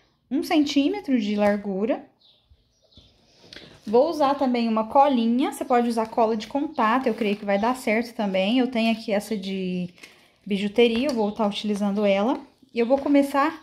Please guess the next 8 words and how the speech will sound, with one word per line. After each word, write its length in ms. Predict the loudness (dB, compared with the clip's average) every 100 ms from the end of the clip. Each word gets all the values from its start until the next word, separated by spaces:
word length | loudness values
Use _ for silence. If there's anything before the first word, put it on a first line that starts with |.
| -8
fazendo 320 | -2 0 0
o 40 |
seguinte. 720 | -2 -4 -4 -4 -6 -12 -16 -20 _ _ _ _ _ _
Vou 240 | -6 -6
passar 440 | -4 -6 -6 -4 -4
a 40 |
cola 340 | -4 -2 -2 -4
aqui. 600 | -8 -10 -8 -6 -8